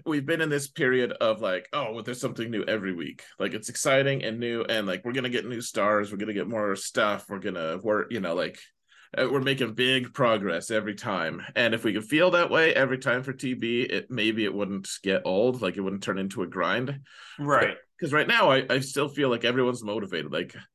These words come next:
Speaker 1: I still can't believe how fast Hop-, how fast Hop Ski Patrol gets its platoons done. I'm like, "You guys used to
Speaker 2: <laughs>
Speaker 1: wait, like, over twelve hours to get your platoons
Speaker 2: Right.
Speaker 1: done."
Speaker 2: <laughs> Yeah.
Speaker 1: A-, and they're
Speaker 2: Uh,
Speaker 1: like, "We're done in an hour." I'm like, "What?" Like, I,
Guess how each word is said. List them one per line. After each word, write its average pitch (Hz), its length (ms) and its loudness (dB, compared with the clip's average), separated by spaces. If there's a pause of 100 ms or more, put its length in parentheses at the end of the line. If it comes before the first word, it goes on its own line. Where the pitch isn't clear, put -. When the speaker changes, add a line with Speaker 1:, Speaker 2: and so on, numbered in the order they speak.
(240)
Speaker 1:
I - 120 2
still 165 240 2
can't 110 260 0
believe 113 240 2
how 98 140 2
fast 101 320 0
Hop-, 101 340 -2
how 110 160 -2
fast 110 300 0
Hop 98 160 0
Ski 107 200 -8
Patrol 98 340 -6
gets 95 220 -4
its 95 120 -14
platoons 92 500 -8
done. 76 420 -6
I'm 127 140 -2
like, 120 240 0
"You 147 100 -4
guys 208 220 2
used 143 220 0
to 151 80 0
Speaker 2:
<laughs> - 0 -
Speaker 1:
wait, 120 340 2
like, 107 300 0
over 131 260 0
twelve 110 500 0
hours 92 480 -4
to - 100 -14
get 90 140 -6
your 92 140 -4
platoons 165 280 4
Speaker 2:
Right. 135 320 -6
Speaker 1:
done." 185 760 -4
Speaker 2:
<laughs> - 100 -20
Yeah. - 360 -2 (560)
Speaker 1:
A-, 139 200 4
and 143 120 6
they're 147 80 6
Speaker 2:
Uh, 151 100 8
Speaker 1:
like, 131 140 4
"We're 127 60 -2
done 143 240 4
in 170 100 0
an 170 100 2
hour." 156 300 6
I'm 147 100 2
like, 110 280 -2 (120)
"What?" 247 340 6 (300)
Like, 127 220 -4
I, 139 140 0